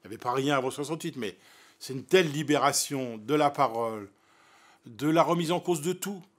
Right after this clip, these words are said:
c'est-à-dire, euh, c'est ce que j'ai dit, l'armée, la justice, les prisons,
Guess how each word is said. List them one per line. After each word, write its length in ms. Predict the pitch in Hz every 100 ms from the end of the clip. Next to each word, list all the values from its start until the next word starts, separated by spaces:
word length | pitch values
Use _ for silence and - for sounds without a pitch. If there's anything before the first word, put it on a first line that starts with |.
| _
c'est-à-dire, 540 | - 117 113 139 143
euh, 680 | 117 113 107 107 104 107 107
c'est 140 | 101 113
ce 100 | -
que 80 | 117
j'ai 140 | 110
dit, 240 | 120 175
l'armée, 1040 | 175 113 92 120 151 175 180 175 165 165 147
la 240 | 117 110
justice, 1000 | 107 - 120 - - 180 175 175 175 165 127
les 140 | 104
prisons, 1120 | - - 131 120 170 175 175 170 170 165 135